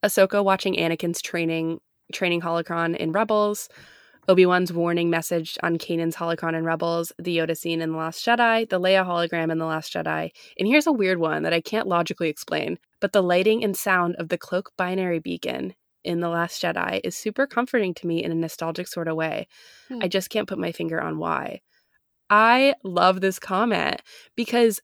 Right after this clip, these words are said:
Speaker 1: it makes me think a little bit about why that sound is so not aggressive and what that sound represents, and what that sound represents is connection, right?
Speaker 2: Mm-hmm.
Speaker 1: And I don't think it's an annoying beep.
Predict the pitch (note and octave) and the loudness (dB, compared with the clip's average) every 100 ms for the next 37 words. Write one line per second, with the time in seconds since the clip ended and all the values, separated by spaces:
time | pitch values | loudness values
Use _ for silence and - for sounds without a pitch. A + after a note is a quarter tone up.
0 | - A3 A3 - D4 - G3 G#3 F#3+ F3 | 0 2 2 2 -2 2 0 2 2 2
1 | E3+ E3 D#3+ E3 E3 D#3+ E3 E3+ - D3+ | 0 0 0 0 4 4 4 0 0 0
2 | D#3 E3 D#3+ - E3 D#3+ D#3 D#3 - _ | 2 0 -2 2 2 4 2 0 -4 _
3 | E3 D#3 D#3 D#3 - E3+ D#3+ D#3 G3+ A3+ | -4 0 0 0 -2 -2 -2 -2 0 0
4 | A#3+ - - _ _ _ _ _ _ _ | -2 -8 -16 _ _ _ _ _ _ _
5 | _ _ - F#3+ F3+ F#3 - - - - | _ _ -2 0 2 0 -6 -16 -20 -20
6 | - - _ - F3 F3+ - F3 E3+ - | -20 -20 _ 0 2 2 6 6 6 4
7 | - F3 E3 E3+ E3 - E3+ D#3 E3 F#3+ | 0 4 4 4 0 0 -2 -2 -2 -2
8 | E3+ E3+ E3+ E3+ D#3+ E3+ E3 D#3+ E3+ E3 | -2 0 0 -2 -2 0 2 0 0 -2
9 | D#3+ D#3 - E3 - - D3+ E3+ E3+ E3+ | -4 -6 0 0 0 -2 -2 -2 2 4
10 | F#3 - _ - - G#3 G3 F#3+ F3+ F#3 | 4 -2 _ -20 -14 -8 -8 -4 2 4
11 | F3+ - F#3+ F#3+ F#3+ - F#3+ - F#3+ - | 4 4 6 6 4 0 0 0 -4 -2
12 | F#3 F3 E3+ E3 E3+ E3+ E3 D3+ A#3+ - | 0 2 2 0 0 0 0 0 0 -4